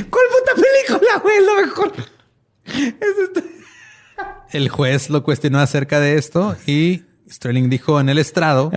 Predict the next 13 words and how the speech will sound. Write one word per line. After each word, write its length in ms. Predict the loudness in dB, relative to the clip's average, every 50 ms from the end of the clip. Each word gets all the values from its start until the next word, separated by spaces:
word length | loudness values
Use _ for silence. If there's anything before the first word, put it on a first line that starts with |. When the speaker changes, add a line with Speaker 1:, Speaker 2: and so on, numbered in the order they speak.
| -4 -4 -6 -8 -8 -6
Speaker 1:
A 100 | -4 0
Speaker 2:
que 100 | 0 2
Speaker 1:
ver. 80 | 2 2
Speaker 2:
Warner 260 | 2 2 4 2 2 2
Brothers 420 | 2 2 2 4 4 2 2 2
le 60 | 0
había 140 | 0 0 0
adelantado 540 | 0 0 0 -2 -2 0 -2 0 0 0 -2
mil 300 | -2 -4 -4 -4 -4 -4
dólares. 600 | -4 -4 -4 -4 -4 -4 -4 -6 -6 -6 -10 -12 _ _ _ _
Speaker 1:
Mil 320 | -4 0 2 4 4 4 4
dólares. 420 | 2 0 0 -2 -2 -2 -4 -4 -6 -8 -8 -10 -14 -16 -16 _ _ _ _ _ _ _ _ _ _ _ _ _ _ _ _ -10
Speaker 2:
Supuestamente. 720 | -10 -8 -6 -4 -4 -2 -2 -2 -2 -2 -4 -6 -16 -20